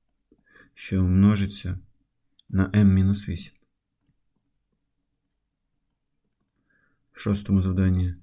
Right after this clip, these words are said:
записуємо б мінус дев'ять, що множиться на а плюс б.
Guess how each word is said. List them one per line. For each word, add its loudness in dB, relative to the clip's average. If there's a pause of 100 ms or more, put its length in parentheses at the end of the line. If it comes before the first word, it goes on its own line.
(640)
записуємо -2 (840)
б 2
мінус 2
дев'ять, -4 (2250)
що -6
множиться 0 (600)
на -2
а 0
плюс -6
б. -4